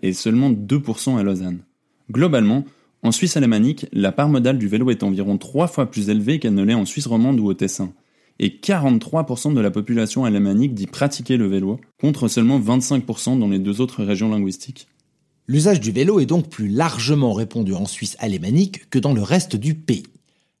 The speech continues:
Speaker 2: Comme nous l'avons souligné dans les épisodes précédents, il est également nécessaire d'envisager cette pratique du point de vue des représentations que s'en font les usagers. Qu'en est-il donc en Suisse ? Depuis deux mille cinq, Pro Vélo, le principal lobby cycliste en Suisse,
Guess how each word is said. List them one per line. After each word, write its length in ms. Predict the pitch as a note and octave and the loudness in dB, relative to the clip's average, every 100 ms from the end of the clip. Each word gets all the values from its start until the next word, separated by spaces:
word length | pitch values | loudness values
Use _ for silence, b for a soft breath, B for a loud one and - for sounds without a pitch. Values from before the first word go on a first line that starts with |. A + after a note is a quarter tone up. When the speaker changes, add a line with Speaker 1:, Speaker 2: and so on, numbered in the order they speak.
| - | -6
Speaker 2:
Comme 180 | A#2 A2 | -2 -2
nous 60 | |
l'avons 260 | F#2 A#2+ D3+ | -2 0 0
souligné 400 | D3+ G#2 B2 D#3 | 0 0 2 2
dans 120 | A#2 | 2
les 180 | G2 F#2+ | -2 -4
épisodes 420 | G2+ G#2+ G2+ D#2 | -4 -2 -2 -4
précédents, 520 | - F#2 - C#3+ G3 B B B | -10 -8 -2 0 0 B B B
il 160 | E3 D3 | 0 2
est 160 | A#2+ | 2
également 480 | F3 E3+ C3+ G2+ D#2+ | 0 2 2 0 0
nécessaire 640 | B2+ F3+ - D3 - E3+ B2 | 0 2 2 0 2 0 2
d'envisager 540 | B2+ D#3 D#3 C3 B2+ | 2 4 4 2 0
cette 240 | C#3 - - | -2 -6 -8
pratique 580 | - B3+ - A3+ - | -4 -4 -6 -14 -12
du 120 | G#2+ A2+ | -10 -6
point 260 | - D3 | 0 2
de 60 | C#3 | 2
vue 140 | F3+ | 0
des 140 | G#2+ F#2 | -2 -4
représentations 1000 | F#2 C3+ F#3 - C3+ B2 A#2 A2 F3 E3+ | -2 0 0 0 0 0 0 -2 -2 -4
que 100 | G#2+ | -4
s'en 160 | A#2+ | -4
font 220 | G#2+ D#3 | -4 -2
les 260 | B2 G2 B2 | 0 0 0
usagers. 360 | A2 G2+ - - _ _ | 0 -2 -4 -14 _ _
Qu'en 180 | - F#3 | 0 2
est-il 320 | B2+ - G#2+ | 2 2 -2
donc 240 | C3+ F3+ A2+ | 0 0 0
en 140 | G#2+ | -2
Suisse ? 500 | - - - - - _ _ _ _ | -4 -10 -10 -12 -14 _ _ _ _
Depuis 200 | - - | -14 -6
deux 80 | G3+ | -2
mille 140 | G3+ F#3 | -2 0
cinq, 400 | G3+ G#3 - - b b _ | 2 0 -2 -16 b b _
Pro 340 | - C3+ B2+ F2 | 0 2 2 -2
Vélo, 420 | D#2 C3 F#3+ A3+ B B B | 0 2 2 0 B B B
le 100 | E2 | -20
principal 580 | - A2+ G#2+ - A2 F#2+ | -6 -4 -4 -2 0 2
lobby 280 | G#2+ G2 A2 | 0 0 -2
cycliste 500 | - A2+ - G2+ - | -4 -4 -6 -8 -6
en 100 | B2+ | -6
Suisse, 400 | C#3 - G3+ - | -6 -6 -6 -6